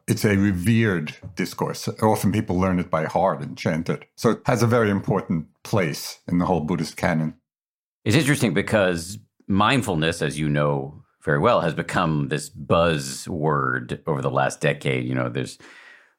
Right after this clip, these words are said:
Speaker 2: books on mindful parenting, mindful lawyering, mindful sex, on and on. And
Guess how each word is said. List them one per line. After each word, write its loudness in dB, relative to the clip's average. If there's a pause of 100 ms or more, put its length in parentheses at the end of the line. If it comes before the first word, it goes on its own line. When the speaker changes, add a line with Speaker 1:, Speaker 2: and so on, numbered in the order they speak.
(160)
Speaker 2:
books 0
on 2
mindful -2
parenting, 0
mindful -2
lawyering, 0
mindful -2
sex, -2
on 0
and 0
on. 0
And -2